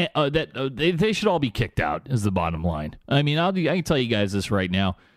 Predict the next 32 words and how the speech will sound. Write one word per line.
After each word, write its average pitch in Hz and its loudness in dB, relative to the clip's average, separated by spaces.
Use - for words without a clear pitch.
You 147 2
guys 147 0
know 131 0
my 117 2
background. 104 0
Uh, 101 0
U 120 0
S 117 -2
A 113 0
F 110 -2
pararescue, 104 0
very 101 0
proud 104 0
of 92 0
that. 92 0
And 95 -4
I 127 0
can 131 -2
tell 131 0
you 123 0
I - 0
took 104 -6
many 113 0
written 104 0
tests 101 -2
of 104 0
that 104 -2
between 87 -6
dive 110 0
school 107 -2
and, 85 -6
uh, 76 -6